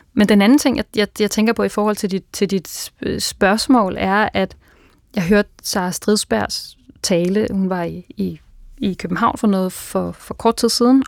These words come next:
og hun talte om det her med at være optaget af at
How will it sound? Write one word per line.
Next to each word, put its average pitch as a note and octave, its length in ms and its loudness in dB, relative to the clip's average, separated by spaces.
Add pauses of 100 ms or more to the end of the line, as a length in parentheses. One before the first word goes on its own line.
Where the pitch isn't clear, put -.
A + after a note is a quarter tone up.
og G3 180 2 (400)
hun G#3+ 120 2
talte A3 280 2
om G#3 100 2
det A3 100 4
her G#3+ 160 2
med G3+ 440 0
at F#3+ 140 -4
være G3 120 -2
optaget G3+ 640 0 (100)
af G#3 280 0 (160)
at F3+ 300 -4